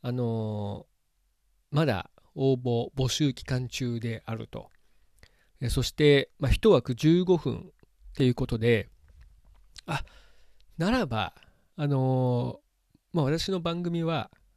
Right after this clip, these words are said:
あー、せいぜい十五分が、えー、限界かなとかって思っていましたので、えー、このちょうどいいね、えー、長さで、で、ちょうどいいタイミングで、あ、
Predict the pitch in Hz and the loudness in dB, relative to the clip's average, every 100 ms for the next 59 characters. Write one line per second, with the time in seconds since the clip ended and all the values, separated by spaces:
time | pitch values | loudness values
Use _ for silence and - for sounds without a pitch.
0 | _ 151 131 127 131 196 202 135 - 160 | _ -10 -8 -8 0 2 2 -2 -4 0
1 | 143 147 180 175 156 139 131 - - - | 4 10 12 12 8 -2 -4 -10 -16 -20
2 | - _ _ 143 135 127 123 123 120 131 | -20 _ _ -2 0 0 0 -2 -2 -4
3 | 131 143 139 - 127 143 - - - - | -6 -6 -8 -6 -6 -6 -8 -14 -14 -16
4 | - _ - 127 135 _ 117 113 131 143 | -16 _ -4 -2 -2 _ -6 -2 -2 -2
5 | - 117 113 151 135 - _ _ _ _ | -4 -10 -4 -2 -2 -6 _ _ _ _
6 | _ 120 120 117 110 - - 139 135 - | _ -4 -2 -2 -6 -2 2 6 4 2
7 | _ _ _ _ _ _ _ _ - - | _ _ _ _ _ _ _ _ -20 -20
8 | - 135 160 202 196 170 92 - - _ | -4 2 4 6 6 4 0 -6 -16 _
9 | - 123 123 135 123 - - 107 104 - | -10 -6 -2 -2 -4 -8 -6 -4 -4 -6
10 | _ _ _ _ - 135 - 135 190 214 | _ _ _ _ -10 -6 -4 -2 0 2
11 | 226 226 151 131 143 139 131 135 143 147 | 4 4 6 4 2 -2 -4 -4 0 0
12 | - _ _ _ _ _ - 156 | -2 _ _ _ _ _ -6 -6